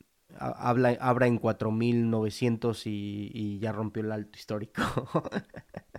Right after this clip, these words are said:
O sea, así de, así de agresivo pueden ser los retornos hacia arriba. Y lo vimos, lo, ustedes lo vieron, el, el pullback de marzo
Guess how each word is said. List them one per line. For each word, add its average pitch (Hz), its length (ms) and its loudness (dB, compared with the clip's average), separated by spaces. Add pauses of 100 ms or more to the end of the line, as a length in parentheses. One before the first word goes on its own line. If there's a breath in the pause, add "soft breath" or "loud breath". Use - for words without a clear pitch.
(1080 loud breath)
O 120 100 -4
sea, 113 580 -2 (400)
así 151 420 0
de, 135 320 2
así 139 260 -4
de 151 80 0
agresivo 127 600 -2 (420)
pueden 127 240 -4
ser 123 160 -4
los 120 200 -4
retornos 113 640 -4
hacia 104 180 -12
arriba. 110 320 -10 (160 soft breath)
Y 151 60 -6
lo 160 160 4
vimos, 185 360 0
lo, 123 100 -2
ustedes 165 320 -2
lo 156 140 2
vieron, 151 360 4
el, 110 180 -4
el 113 240 -2
pullback 143 400 2
de 120 120 2
marzo 127 480 0